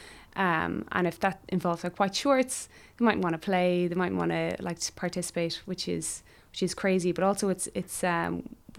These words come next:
the minute girls hit puberty, it's, um, it's all, it's this kind of, like, an awkward phase where, um, they're starting to develop, um, you know, hips and breasts as well, and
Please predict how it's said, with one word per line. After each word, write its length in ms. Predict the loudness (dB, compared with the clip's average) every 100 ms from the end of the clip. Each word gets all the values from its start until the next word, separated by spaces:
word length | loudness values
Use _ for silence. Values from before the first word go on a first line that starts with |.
| -10
the 80 | 2
minute 200 | 2 2
girls 240 | 0 0
hit 100 | -2 -2
puberty, 400 | -2 0 0 -2
it's, 200 | -4 -10 -12 -14 -16 -16 0
um, 420 | 2 2 0 -2 -6
it's 160 | -2
all, 240 | 0 0 -2 -6
it's 420 | -10 -10 -14 -16 -12
this 240 | -8 -8 -8
kind 160 | -2 -2
of, 100 | -2
like, 180 | -8 -6
an 80 | 2
awkward 340 | 2 2 -2
phase 420 | 0 0 0 -4 -2
where, 500 | 0 2 0 -2 -2
um, 480 | -2 0 -2 -2 -4 -8 -20 -20 _ -10 -10 -4
they're 100 | -2
starting 300 | 0 0 0
to 100 | -4 -6 -4
develop, 460 | 0 4 4 2 -10 -2
um, 480 | 2 2 0 -2 -4 -10 -20 -20 -20 -20 -20 -20 -14
you 120 | 0 4
know, 100 | 6
hips 380 | 4 2 0
and 400 | 0 0 -2 -2
breasts 360 | 4 4 4 -2
as 140 | -2
well, 320 | 0 2 2 2
and 240 | 0 0